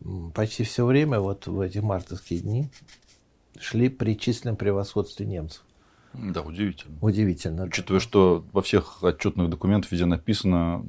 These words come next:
Speaker 2: ну, ну, синхронных, скажем так, того времени, что у нас было десятикратное превосходство
Speaker 1: Да,
Speaker 2: в силах
Speaker 1: это,
Speaker 2: над
Speaker 1: в принципе,
Speaker 2: немцами.
Speaker 1: так, да, но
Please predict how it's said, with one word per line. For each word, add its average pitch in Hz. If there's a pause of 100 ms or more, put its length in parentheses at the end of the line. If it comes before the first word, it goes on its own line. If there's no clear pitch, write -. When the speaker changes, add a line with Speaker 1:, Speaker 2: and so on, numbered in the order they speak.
Speaker 2:
ну, 104 (240)
ну, 90
синхронных, 90
скажем 78
так, -
того 85
времени, 101
что 87 (400)
у 87
нас 104
было 90
десятикратное 90
превосходство 98
Speaker 1:
Да, 104
Speaker 2:
в 131
силах 92
Speaker 1:
это, 82
Speaker 2:
над 85
Speaker 1:
в -
принципе, 135
Speaker 2:
немцами. -
Speaker 1:
так, 110
да, 104
но 113